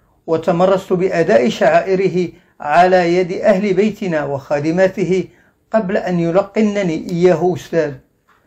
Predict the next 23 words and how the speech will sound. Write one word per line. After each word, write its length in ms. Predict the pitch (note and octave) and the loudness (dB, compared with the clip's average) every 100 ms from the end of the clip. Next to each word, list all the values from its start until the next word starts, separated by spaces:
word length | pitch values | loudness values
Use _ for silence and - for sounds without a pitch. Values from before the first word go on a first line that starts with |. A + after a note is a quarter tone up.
| _ | _
عندما 340 | D3 D3+ D3 C#3 | -8 -4 -2 -2
فتحت 440 | E3 - F3 - | -2 -6 -8 -4
عيني 340 | F3 F3 F3+ | 2 2 4
على 180 | D#3+ E3 | 4 2
الحياة 420 | D3+ - E3 G3 G3+ _ _ _ - | 2 0 0 0 -4 _ _ _ -4
وبدأت 720 | D#3 E3 D#3+ F3 E3 - - | 0 0 2 2 0 -4 -6
أعقل، 720 | - F#3 E3 - - D3+ C3+ - _ _ _ | 0 2 0 -4 -6 -6 -6 -10 _ _ _
كنت 300 | - F#3 - | -6 -4 -2
أرى 360 | F3+ F3 E3+ E3 | 2 4 4 0
نساء 340 | - G#3+ G3 | -2 0 2
دارنا 360 | F3+ G#3 F#3+ F#3 | 4 2 2 -2
يذهبن 560 | E3+ D3+ E3+ D#3 F3 - _ _ | -2 -2 -4 -4 -6 -8 _ _
عقب 420 | - E3 F#3 F#3+ | -2 0 0 -2
كل 260 | F#3 - A#3+ | -2 -2 -4
آذان، 540 | - F#3+ D#3 D#3+ C#3 B2+ _ _ _ - | 2 2 4 0 -2 -8 _ _ _ -14
وقد 240 | - D3+ | -6 -2
وضعن 360 | D#3 E3 E3 E3+ | -2 -2 -2 -4
التخاميل 680 | - F#3 - F3 F3+ G#3+ A3 | -6 -6 -2 -2 0 0 2
على 320 | F#3+ G3+ F#3+ | 2 2 0
أدرعهن 640 | D#3+ E3 E3 E3 E3+ D3 - _ _ _ | 0 -2 -2 -2 -4 -6 -14 _ _ _
إلى 200 | F#3 E3 | -2 0
مكان 320 | D#3+ F#3+ G#3 | 0 0 -2
الوضوء 460 | F#3+ F3+ E3+ E3 G#3 | 0 0 0 2 2